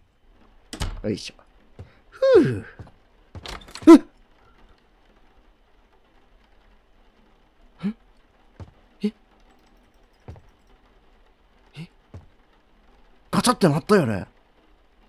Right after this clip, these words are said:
びっくりした。日本では赤ちゃんと一緒に寝るけど、海外では、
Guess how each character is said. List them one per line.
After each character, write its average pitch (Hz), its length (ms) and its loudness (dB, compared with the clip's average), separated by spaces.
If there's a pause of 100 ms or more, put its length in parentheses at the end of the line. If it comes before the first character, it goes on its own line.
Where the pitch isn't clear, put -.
(120)
び - 80 -20
っ - 80 -20
く - 100 -16
り - 60 -14
し - 80 -10
た。 - 100 -18 (840)
日 185 120 2
本 302 220 2
で 247 100 6
は 135 140 6
赤 220 180 2
ち 208 80 0
ゃ 151 40 6
ん 135 40 2
と 117 80 -2
一 113 60 -2
緒 - 160 -2
に 156 100 0
寝 151 100 0
る 170 120 0
け 135 100 -2
ど、 127 240 4
海 269 220 2
外 190 160 4
で 113 80 0
は、 92 280 -4